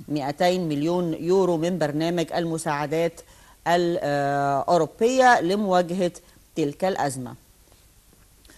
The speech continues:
ومباشرة من العاصمة اليونانية، آه، أثينا، عبد الستار، عبد الستار بركات، مراسل النيل. تحياتي لك عبد الستار أولا.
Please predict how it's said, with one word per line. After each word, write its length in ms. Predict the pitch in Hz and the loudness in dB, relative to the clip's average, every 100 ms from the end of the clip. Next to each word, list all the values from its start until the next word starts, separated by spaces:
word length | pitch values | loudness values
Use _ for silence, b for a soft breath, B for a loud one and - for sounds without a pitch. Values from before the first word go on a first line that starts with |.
| b b b b b _ _ _ | b b b b b _ _ _
ومباشرة 920 | - 190 208 220 202 240 247 254 247 | 0 2 2 4 2 4 2 4 4
من 540 | 220 190 202 233 233 214 | 2 0 -2 -4 -4 -2
العاصمة 600 | 175 208 170 175 214 196 | -2 0 -2 -2 -4 -4
اليونانية، 600 | 185 165 160 175 190 170 | -4 -4 -4 -4 -2 -2
آه، 380 | - 151 143 180 | 0 0 2 0
أثينا، 260 | 202 175 | 0 -2
عبد 140 | 151 147 | -2 -4
الستار، 320 | - 175 170 - - | -2 -4 -4 -12 -14
عبد 160 | 131 | -10
الستار 400 | 151 165 - 196 | -8 -8 2 2
بركات، 460 | 170 147 151 185 180 | 4 0 2 0 0
مراسل 360 | 165 180 - | 0 0 -2
النيل. 300 | 151 151 208 | -4 -2 -2
تحياتي 480 | 196 180 175 190 185 | -4 0 2 2 2
لك 180 | 175 175 | 0 2
عبد 180 | 151 143 | 0 -2
الستار 440 | 147 151 175 165 | -4 -2 2 2
أولا. 400 | 143 170 214 214 | 4 6 6 4